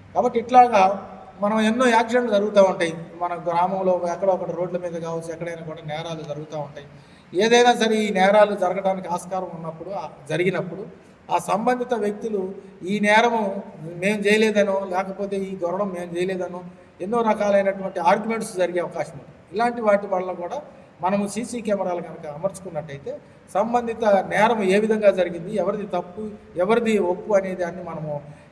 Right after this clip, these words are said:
జడ్జి-, జ-, జస్టిఫై చేయడానికి ఆస్కారం ఉంటుంది. కాబట్టి మనము ఇక్కడ ఉన్నటువంటి వెంకటగిరి,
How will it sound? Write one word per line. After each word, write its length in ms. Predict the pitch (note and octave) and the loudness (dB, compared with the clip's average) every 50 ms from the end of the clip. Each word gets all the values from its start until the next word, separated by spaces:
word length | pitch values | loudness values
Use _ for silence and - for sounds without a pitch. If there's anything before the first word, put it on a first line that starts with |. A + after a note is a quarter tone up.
| - - C#3 | -20 -20 -4
జడ్జి-, 420 | C3+ F3 F#3+ F#3 F#3+ G#3+ - - | 0 0 0 0 -2 -6 -6 -2
జ-, 280 | D3+ E3+ F#3+ G3 F#3+ D3+ | -2 0 0 0 -2 -4
జస్టిఫై 500 | D3+ F#3 F#3 - - A3 A3+ G#3+ - F#3 | -4 -4 -4 -4 -2 -2 -2 0 0 -2
చేయడానికి 340 | F#3 F3+ F3+ F3 F3 - F3 | 0 0 0 -2 0 -4 -6
ఆస్కారం 340 | D#3+ D#3+ D#3+ - E3 D#3 C#3 | -8 -8 -8 -6 -6 -6 -8
ఉంటుంది. 300 | C3 - - B2 A2+ - - - - - - - - | -8 -12 -16 -18 -20 -20 -20 -20 -20 -20 -20 -12 -6
కాబట్టి 580 | D#3 F3+ G3+ A#3 A3+ A#3+ A#3+ G3+ F#3+ G3 G3 G3 G3 - E3 | -6 -4 -4 -4 -4 -4 -4 -2 -2 -2 -4 -8 -8 -6 -6
మనము 340 | F3 F#3 F3+ D#3+ D3+ D#3+ - - - - - - - | -6 -6 -6 -8 -12 -12 -14 -16 -20 -20 -20 -14 -6
ఇక్కడ 140 | D#3+ F#3+ G3 | -4 -2 -2
ఉన్నటువంటి 500 | G3+ A3+ A3+ A3 A3 A3 A3 G#3+ A3 A3 | 0 -2 -2 -2 -4 -6 -6 -4 -6 -8
వెంకటగిరి, 800 | G#3+ - - D#3 F3 - - A#3 A3 G#3+ G3+ G#3 G#3 G3+ G3+ | -8 -6 -6 -6 -6 -2 -2 -2 -2 0 0 0 0 -2 -4